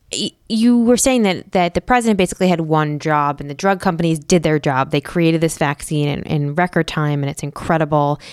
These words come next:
that so many drug companies have come through and done that. It's amazing what science can do when all the eyes and money and attention in the world are on one cause. The, the administration had one task, and that was distributing that vaccine, and they have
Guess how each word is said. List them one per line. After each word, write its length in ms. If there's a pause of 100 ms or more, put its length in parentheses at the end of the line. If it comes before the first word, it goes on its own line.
that 180
so 160
many 160
drug 180
companies 440
have 160
come 220
through 420
and 200
done 220
that. 300 (260)
It's 80
amazing 420
what 220
science 420
can 180
do 300
when 300 (420)
all 240
the 180
eyes 360
and 180
money 260
and 80
attention 440
in 40
the 80
world 240
are 100
on 200
one 360 (380)
cause. 540 (420)
The, 120 (180)
the 400
administration 800
had 280
one 220
task, 340
and 80
that 100
was 160
distributing 680
that 180
vaccine, 420
and 140
they 60
have 440